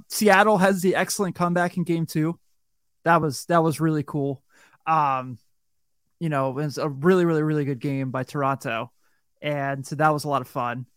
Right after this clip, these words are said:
And then the other, th-, you know, and then, of course, you know, Sa-, San Diego and the Mets go three. And, of course, the Phillies beating the Cardinals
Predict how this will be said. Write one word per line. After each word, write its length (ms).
And 180
then 520
the 160
other, 160
th-, 220
you 160
know, 380
and 120
then, 280
of 80
course, 340
you 100
know, 300
Sa-, 340
San 240
Diego 500
and 100
the 40
Mets 280
go 100
three. 640
And, 160
of 60
course, 220
the 100
Phillies 400
beating 240
the 80
Cardinals 680